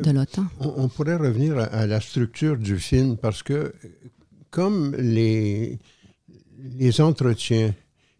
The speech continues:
Speaker 2: ils sont tous, euh, rythmés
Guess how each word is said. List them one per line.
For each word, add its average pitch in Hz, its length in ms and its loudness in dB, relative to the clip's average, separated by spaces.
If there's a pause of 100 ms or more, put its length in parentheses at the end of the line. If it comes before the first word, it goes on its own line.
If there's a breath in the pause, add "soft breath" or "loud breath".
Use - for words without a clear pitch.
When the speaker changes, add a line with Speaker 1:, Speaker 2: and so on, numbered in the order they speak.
(180)
Speaker 2:
ils 131 120 -12
sont 127 240 2
tous, - 560 -2
euh, 110 480 0
rythmés 139 600 2